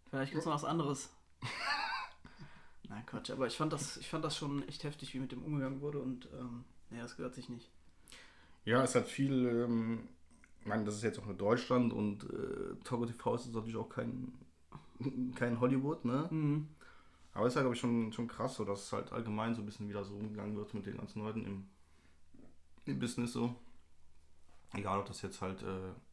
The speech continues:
Speaker 2: also ich glaub, gerade noch mal in Deutschland, glaub ich, teilweise, wenn das halt so kleine Fische sind, teilweise noch natürlich
Speaker 1: Ja, du
Speaker 2: krasser als halt so große, ne?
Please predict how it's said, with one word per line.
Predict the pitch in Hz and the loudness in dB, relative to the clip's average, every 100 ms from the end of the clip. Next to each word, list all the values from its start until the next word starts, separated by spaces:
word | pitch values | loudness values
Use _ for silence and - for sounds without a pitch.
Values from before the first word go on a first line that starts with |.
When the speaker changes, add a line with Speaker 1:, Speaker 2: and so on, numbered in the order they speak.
| - - - - - - - - - | -20 -20 -20 -20 -20 -20 -20 -20 -8
Speaker 2:
also | 101 98 92 | -4 -4 -6
ich | - | -6
glaub, | 101 | -2
gerade | 101 104 | 4 6
noch | 113 104 | 4 2
mal | 107 | 0
in | 101 | 2
Deutschland, | 104 110 | 0 0
glaub | 101 | -2
ich, | 98 | -2
teilweise, | 104 104 104 | 0 2 0
wenn | 101 | 0
das | 101 | 0
halt | 101 98 | -2 -2
so | 98 | -8
kleine | - 104 113 110 | 2 4 6 2
Fische | - 101 104 | 0 -4 -2
sind, | 98 107 | -2 -2
teilweise | 104 101 101 | -2 -4 -2
noch | 98 | -2
natürlich | 95 95 - - - 139 | -4 -6 -14 -10 0 0
Speaker 1:
Ja, | 165 | 2
du | |
Speaker 2:
krasser | 123 117 98 | 0 2 0
als | 98 110 | 0 0
halt | 98 | -4
so | 98 | -4
große, | 101 113 - | -4 -6 -6
ne? | 107 | -10